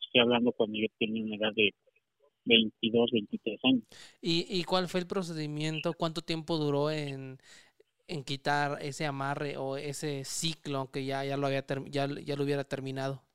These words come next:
Speaker 1: Pues, eh, eh, el chamán no me supo explicar esa parte, solamente me dijo que, pues, ya era un ciclo que ya había finalizado, porque me dijo, "Tú ya no estás con la persona", que es correcto el tema, pero no. Dice, "Está bien", dice, "yo ahorita lo que voy a hacer es concluirlo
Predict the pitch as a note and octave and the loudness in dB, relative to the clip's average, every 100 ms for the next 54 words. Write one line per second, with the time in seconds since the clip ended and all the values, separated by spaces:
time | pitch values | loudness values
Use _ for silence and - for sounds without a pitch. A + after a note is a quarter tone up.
0 | _ _ _ _ _ _ _ _ _ - | _ _ _ _ _ _ _ _ _ 12
1 | D3 D#3 D#3+ D#3 - E3 - - E3+ F3 | 12 12 12 12 10 8 8 4 6 10
2 | G#3 A#3 A3+ - F#3 G3 F#3+ - C#3 D3+ | 12 12 12 10 6 6 6 4 8 10
3 | D#3+ C#3+ - C#3+ - A3 A#3+ - E3 E3 | 12 8 8 8 10 6 8 8 8 8
4 | E3 C#3 - - - A#2+ C3 C#3 C#3+ C#3+ | 8 8 6 2 2 8 12 12 10 8
5 | C#3 - C#3 D3 - B2 B2+ C3 C3+ B2 | 6 2 6 8 10 10 10 8 8 6
6 | A2 - - - B2 B2+ B2 - C#3+ B2+ | 6 4 2 2 2 2 2 8 8 6
7 | - B2+ - A2+ - A#2+ - G3 A#2+ - | 2 0 2 0 4 6 6 6 4 0
8 | _ - A2+ - A#2 - A#2+ C3 - C#3 | _ 4 4 4 -2 2 2 2 2 2
9 | - F3 - A#2 G#2+ B2+ _ - - - | 2 -6 0 0 2 -2 _ -20 -20 -20
10 | - _ _ _ _ _ - _ D#3 D#3+ | -20 _ _ _ _ _ -20 _ -2 2
11 | - F#3 F#3+ F#3+ D3+ - B2 C#3+ D3 - | 8 10 12 10 8 6 10 10 10 10
12 | C#3+ C3 - F3 E3+ C3+ - A#2 - D3 | 10 10 10 8 10 6 6 4 10 12
13 | F3 F3+ F#3+ A#3 | 12 12 12 10